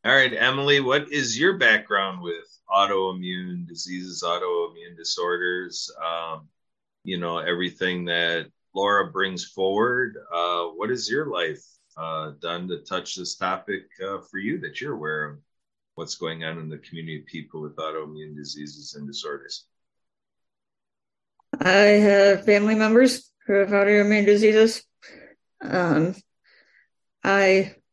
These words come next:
Speaker 2: I have, um, a couple autoimmune diseases myself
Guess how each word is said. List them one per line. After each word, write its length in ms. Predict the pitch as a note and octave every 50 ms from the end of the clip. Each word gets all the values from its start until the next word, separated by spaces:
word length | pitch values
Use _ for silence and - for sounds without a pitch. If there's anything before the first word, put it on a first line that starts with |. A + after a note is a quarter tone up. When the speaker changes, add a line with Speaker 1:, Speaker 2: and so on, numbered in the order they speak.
| _ -
Speaker 2:
I 140 | C3 F3+ G3
have, 420 | G3 F3+ F3 D3 C#3 C#3+ - - - _ _ _ _ _ _ _ _ _ _ _ _ _ _ _ _ _ _ _ _ _ _ _ _ _ _ _ _ - -
um, 640 | - - - - - - - C3 - - - F#3+ - - _ _ -
a 140 | - -
couple 260 | - F#3+ F3 E3 F3+ F3
autoimmune 560 | F3+ F3+ F3+ F3+ F3+ F3 E3+ F3 E3+ F3 D#3+
diseases 500 | E3+ D#3+ D#3+ E3+ F3 D#3+ D#3 - D#3 -
myself 560 | D#3 D#3 D#3 F#3+ - - - - - -